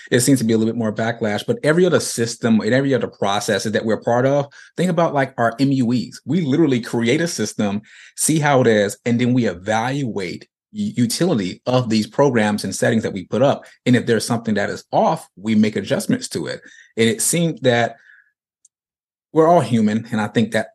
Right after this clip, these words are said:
part of it com-, comes with that. And I, when there's discussion, I think people with authority sometimes feel like you're, you're questioning more than what it, what it really is. And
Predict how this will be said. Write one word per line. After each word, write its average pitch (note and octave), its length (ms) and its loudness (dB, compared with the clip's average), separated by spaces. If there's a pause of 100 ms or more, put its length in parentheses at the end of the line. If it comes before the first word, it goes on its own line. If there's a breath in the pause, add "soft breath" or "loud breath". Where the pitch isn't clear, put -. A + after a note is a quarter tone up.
part B2 200 0
of A2+ 100 2
it - 100 -6
com-, A2 260 0
comes G#2 320 -2
with A2+ 140 0
that. G#2+ 340 -2
And G2+ 280 -6 (160)
I, G#2 140 -10 (500)
when B2 140 2
there's A#2+ 160 4
discussion, A#2 540 0
I G#2 60 0
think G#2+ 200 -4
people G#2+ 220 0
with G2+ 100 -2
authority G#2 240 2
sometimes G2+ 380 -4
feel G#2+ 180 0
like G2 180 -2
you're, G2+ 220 0
you're G#2 140 -4
questioning G2+ 500 0 (140)
more A2 340 0
than G2 320 -4
what A2+ 160 -4
it, - 140 -6
what A#2+ 160 -2
it - 40 -18
really G2+ 340 0
is. B2+ 280 2
And G2+ 300 -4